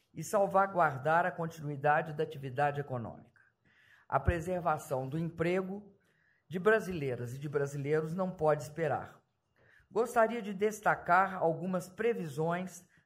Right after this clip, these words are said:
dessa medida provisória que nós todos aqui consideramos essenciais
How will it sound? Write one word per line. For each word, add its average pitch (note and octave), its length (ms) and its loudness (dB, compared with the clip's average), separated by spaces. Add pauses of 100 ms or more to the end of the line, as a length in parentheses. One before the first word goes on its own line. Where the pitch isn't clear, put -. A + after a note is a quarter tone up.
dessa E3+ 400 2
medida C#3 400 -6
provisória E3 640 -2
que E3+ 120 -10
nós F3 420 -2
todos E3+ 340 -6
aqui D#3 300 -8
consideramos D#3 840 -4 (340)
essenciais E3 1040 0